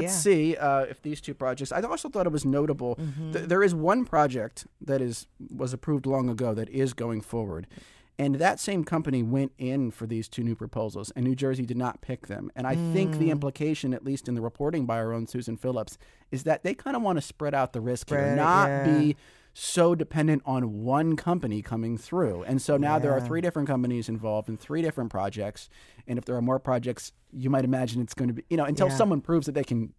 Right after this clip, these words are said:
Speaker 1: get it all the way through,
Speaker 2: Yeah.
Speaker 1: they're not gonna trust any one
Speaker 2: Yeah.
Speaker 1: company
Speaker 2: And this
Speaker 1: anymore.
Speaker 2: is more expensive than the
Speaker 1: Yep.
Speaker 2: Orsted project.
Speaker 1: Yeah, for ratepayers,
Speaker 2: which,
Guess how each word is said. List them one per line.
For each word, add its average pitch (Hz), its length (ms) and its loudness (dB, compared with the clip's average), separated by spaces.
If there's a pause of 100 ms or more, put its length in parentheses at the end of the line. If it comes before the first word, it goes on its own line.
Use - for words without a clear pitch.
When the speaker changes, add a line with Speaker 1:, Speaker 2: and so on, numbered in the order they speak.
Speaker 1:
get 143 120 4
it 131 80 4
all 127 120 6
the 127 80 0
way 123 120 0
through, 135 380 0 (100)
Speaker 2:
Yeah. 143 220 -2
Speaker 1:
they're 151 160 6
not 156 160 2
gonna 131 160 0
trust 123 320 -2
any 117 160 -2
one 104 240 -4
Speaker 2:
Yeah. 139 180 2
Speaker 1:
company 104 280 -2
Speaker 2:
And 196 180 6
this 269 120 6
Speaker 1:
anymore. 285 120 2
Speaker 2:
is 226 60 -2
more 233 180 4
expensive 247 680 -2 (140)
than 180 380 2
the 175 60 2
Speaker 1:
Yep. 175 100 2
Speaker 2:
Orsted 175 460 0
project. 190 560 -2
Speaker 1:
Yeah, 123 60 -2
for 120 140 -6
ratepayers, - 360 -2
Speaker 2:
which, 113 120 -4